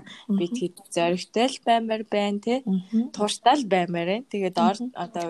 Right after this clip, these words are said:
Speaker 2: уурж оролцуулж би одоо подкастэнд орсон чинь амар гоё байна. Анхны удаа. Тэгээд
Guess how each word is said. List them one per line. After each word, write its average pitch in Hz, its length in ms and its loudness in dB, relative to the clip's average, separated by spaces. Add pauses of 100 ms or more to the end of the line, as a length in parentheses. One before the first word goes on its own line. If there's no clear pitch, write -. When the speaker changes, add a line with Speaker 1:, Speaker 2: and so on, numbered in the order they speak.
Speaker 2:
уурж 208 220 -2 (760)
оролцуулж 175 640 -6
би - 100 -4
одоо 170 180 -6
подкастэнд 185 720 -6
орсон 160 320 -8
чинь 160 80 -4
амар 165 320 -6
гоё 185 280 -4
байна. 170 360 -10 (240)
Анхны 185 400 -4
удаа. 165 440 -6 (600)
Тэгээд 190 340 2